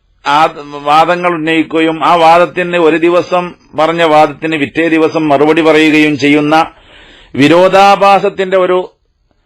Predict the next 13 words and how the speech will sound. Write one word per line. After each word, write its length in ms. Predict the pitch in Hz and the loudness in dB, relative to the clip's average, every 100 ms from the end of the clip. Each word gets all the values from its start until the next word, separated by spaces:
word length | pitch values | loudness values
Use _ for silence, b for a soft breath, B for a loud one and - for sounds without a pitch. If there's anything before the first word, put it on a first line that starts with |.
| _ _ _ _ - | _ _ _ _ -4
വിധികർത്താവായി 1160 | 147 165 180 175 - 190 190 180 175 175 165 131 | 0 2 2 0 0 2 2 2 2 0 -4 -4
മാറിയിട്ടുള്ള 920 | 139 156 170 160 165 160 156 151 - _ _ _ _ _ - | -2 0 -2 -4 -4 0 0 0 -4 _ _ _ _ _ -6
ഒരു 160 | 143 | -4
മാന്യദേഹം. 800 | 151 139 143 147 143 135 123 113 - _ _ _ _ _ _ 185 180 170 - | 0 0 0 -2 0 0 0 -4 -12 _ _ _ _ _ _ -6 -4 -6 -8
ഇദ്ദേഹത്തിന്റെ 720 | 147 170 185 185 180 180 185 | -4 0 2 2 0 0 2
ഈ 160 | 175 180 | 2 2
അലയൊലികളും 880 | 143 160 180 180 180 175 175 165 | 2 2 2 2 2 2 0 -2
അദ്ദേഹത്തിന്റെ 520 | 143 156 175 175 175 170 | -6 -2 -2 -2 -2 0
വാചകമടികളും 880 | 156 165 170 180 180 170 165 165 | 2 2 0 -4 -2 -2 0 0
നമുക്ക് 260 | 160 160 165 | -2 -4 -4
മനസ്സിലാക്കാൻ 680 | 156 151 170 160 156 156 151 | -4 -4 0 0 0 -4 0
കഴിയുന്നുള്ളൂ. 640 | 151 151 143 131 - - - b b b b b b b b 120 | 0 2 2 0 -2 -10 -20 b b b b b b b b 0
ഇവിടെ 460 | 147 185 208 214 | 2 4 4 2